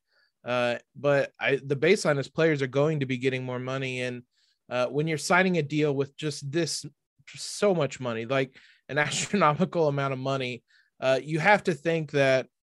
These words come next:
at some point you're gonna loop the kids in and the players in on that in some way, because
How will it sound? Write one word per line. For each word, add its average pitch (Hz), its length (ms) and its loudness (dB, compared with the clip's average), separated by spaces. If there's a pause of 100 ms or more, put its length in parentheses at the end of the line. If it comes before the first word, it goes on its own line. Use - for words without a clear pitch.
(220)
at 143 120 -6
some 175 220 2
point 151 260 -2
you're 135 120 -4
gonna 139 480 0
loop 147 320 -4
the 143 120 -4
kids 139 380 2
in 135 200 0
and 127 140 -6
the 123 40 -6
players 135 440 0
in 135 100 -2
on 127 180 -4
that 123 240 -2
in 127 100 -12
some 131 320 -4
way, 120 260 -2
because 123 560 -4